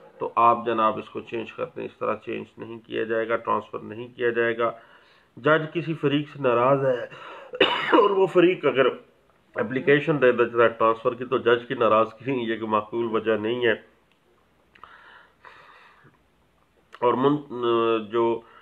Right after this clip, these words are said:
ट्रांसफर of सूट की एप्लीकेशन उस वक्त दी जाती है जबकि जज अपना फैसला बता चुका हो, लेकिन बाकायदा इस फैसले को सुनाया ना हो। फिर भी ये कोई माकूल वजह नहीं है, सिर्फ प्रिजम्पशन के ऊपर, खदशे के ऊपर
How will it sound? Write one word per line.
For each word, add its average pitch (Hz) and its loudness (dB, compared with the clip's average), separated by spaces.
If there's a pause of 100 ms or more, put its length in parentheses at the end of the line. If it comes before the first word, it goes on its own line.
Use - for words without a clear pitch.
(320)
ट्रांसफर 156 4
of 156 2
सूट 165 -2
की 127 -8
एप्लीकेशन 139 -2
उस 147 -4
वक्त 160 2
दी 127 -2
जाती 113 2
है 123 2
जबकि 120 -4
जज 120 2
अपना 120 0
फैसला 117 0
बता 107 -2
चुका 120 -6
हो, 113 0
लेकिन 113 -6
बाकायदा 113 0
इस 117 -12
फैसले 107 -8
को 110 -10
सुनाया 107 -6
ना 107 -4
हो। 113 -8 (680)
फिर 113 -10
भी 110 -10
ये 113 -8
कोई 110 -12 (200)
माकूल 110 -4
वजह 113 -2
नहीं 113 -6
है, 110 -4 (640)
सिर्फ - -2 (140)
प्रिजम्पशन 180 0
के 143 -4
ऊपर, 123 0
खदशे 156 -4
के 127 -6
ऊपर 110 -2